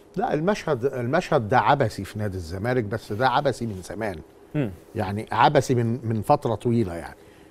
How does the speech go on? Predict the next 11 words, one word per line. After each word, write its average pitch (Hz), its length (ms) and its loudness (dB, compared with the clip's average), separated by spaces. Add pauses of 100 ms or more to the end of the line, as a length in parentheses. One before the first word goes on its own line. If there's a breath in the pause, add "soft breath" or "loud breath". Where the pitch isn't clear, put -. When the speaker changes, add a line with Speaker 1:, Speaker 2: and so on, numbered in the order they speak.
(140)
Speaker 1:
آه، 107 440 -6
آه، - 20 -6
م-، 113 540 -4
مشكلة 175 460 4
نادي 165 180 4
الزمالك 135 360 2
إن 139 140 0
ت-، 123 100 -6
دايما 143 500 2
تلاقي 131 360 0
لاعب 127 320 4